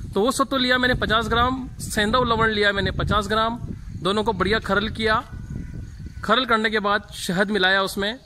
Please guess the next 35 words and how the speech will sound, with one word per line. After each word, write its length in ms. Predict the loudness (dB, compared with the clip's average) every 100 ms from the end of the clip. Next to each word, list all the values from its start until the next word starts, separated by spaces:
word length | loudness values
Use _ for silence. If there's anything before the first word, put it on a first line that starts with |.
| -4
ताकि 240 | -4 -2
उसका 200 | -2 -2
अच्छे 160 | -4 -2
से 100 | -4
पेस्ट 300 | -2 -4 -2
बन 160 | -2 0
जाए 140 | 0
छोटी 240 | 0 -2 -2
मधुमक्खी 420 | -2 -2 -4 -6
का, 200 | -6 -6 -10 -20 -20 -20 -12 -2
और 280 | 2 2 0 -12 -20 -20 -20 -20 -20 -12
जस्ते 380 | -2 -2 2 2
की 140 | 2 -2
शुद्ध 280 | -2 -4 -2
सलाई 260 | 0 0
से 120 | 0 -2
उसको 200 | -2 -2
आंखों 180 | -2 0
में 80 | 0
लगाया, 300 | 0 0 0
तो 140 | -2
नेत्रों 360 | -2 -2 -2 -2
के 100 | -2
कई 160 | -2 -2
प्रकार 300 | 0 0 0
के 80 | 0
रोगों 240 | 0 -2
से 120 | -2
हमको 180 | -2 -2
बचाता 400 | -4 -6 -4 -4
है। 140 | -4 -8 -12 -12 -12 -12 -6
ये 80 | -6
दिव्य 280 | -2 -2 2
वनस्पति 460 | 2 0 -2 -2 0
है। 200 | 0 -2